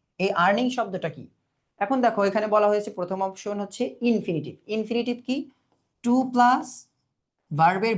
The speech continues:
বেস ফর্ম অর্থাৎ ভি ওয়ান যেটা। এখন দেখো আর্নিং কি ভি ওয়ান এ আছে? আর্নিং এর ভি ওয়ান হচ্ছে হয়তো to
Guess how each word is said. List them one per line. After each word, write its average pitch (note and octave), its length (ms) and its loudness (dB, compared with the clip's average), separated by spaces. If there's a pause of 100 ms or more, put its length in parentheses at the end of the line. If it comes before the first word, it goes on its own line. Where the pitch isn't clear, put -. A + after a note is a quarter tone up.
(140)
বেস G3 220 2 (140)
ফর্ম G#2+ 200 -10 (120)
অর্থাৎ - 280 -2 (180)
ভি E3+ 120 2 (160)
ওয়ান E3+ 240 4
যেটা। A#2 240 -6 (560)
এখন G#3+ 220 2
দেখো G#3+ 160 4
আর্নিং G3 300 4
কি A3 140 -4
ভি F3 180 -2
ওয়ান F#3+ 160 2
এ F#3+ 160 0
আছে? D3 180 -6 (520)
আর্নিং G#3 380 2
এর B3 140 0
ভি F#3 200 0
ওয়ান G#3 180 0
হচ্ছে G#3 260 -10
হয়তো G3 220 -2
to G#3+ 180 -6